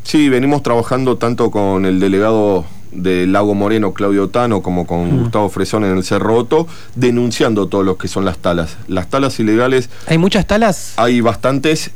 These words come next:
Speaker 1: y siempre son en mismos lugares o parecidos. Nosotros hicimos denuncias penales por varias talas,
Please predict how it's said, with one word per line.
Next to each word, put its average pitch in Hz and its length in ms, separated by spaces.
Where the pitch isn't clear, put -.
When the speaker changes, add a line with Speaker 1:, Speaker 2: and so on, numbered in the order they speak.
Speaker 1:
y 101 420
siempre 123 720
son 113 240
en 104 420
mismos 113 360
lugares 110 440
o 95 80
parecidos. 90 520
Nosotros 113 540
hicimos 110 320
denuncias 110 400
penales 110 380
por 98 180
varias 101 280
talas, 139 420